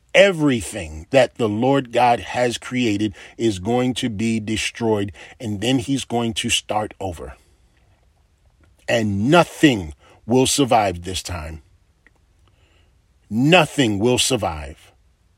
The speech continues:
But what will survive are those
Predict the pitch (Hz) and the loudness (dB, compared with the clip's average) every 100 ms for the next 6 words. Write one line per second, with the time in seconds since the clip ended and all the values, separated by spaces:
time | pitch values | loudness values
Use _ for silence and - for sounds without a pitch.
0 | _ _ _ _ _ _ _ _ _ _ | _ _ _ _ _ _ _ _ _ _
1 | _ _ _ 101 - 120 - 117 143 151 | _ _ _ -6 -4 -6 -4 2 4 4
2 | - 147 165 160 160 - - _ _ _ | 2 2 4 2 -2 -6 -18 _ _ _
3 | _ _ _ _ _ - 95 90 107 123 | _ _ _ _ _ -8 -6 -4 0 2
4 | 131 135 - | 2 0 -4